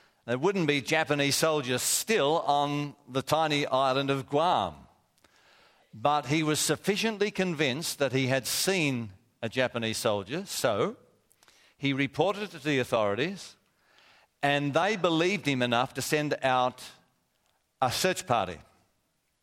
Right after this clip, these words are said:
And they found, after some days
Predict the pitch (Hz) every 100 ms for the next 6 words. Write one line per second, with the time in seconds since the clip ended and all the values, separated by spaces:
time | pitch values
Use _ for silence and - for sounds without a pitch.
0 | _ _ _ _ _ _ _ _ _ _
1 | _ _ _ _ _ _ _ _ _ _
2 | _ 151 139 139 135 127 127 - - 160
3 | 139 107 123 175 185 123 127 120 - 120
4 | - 131 120 113 135 156 175 180 -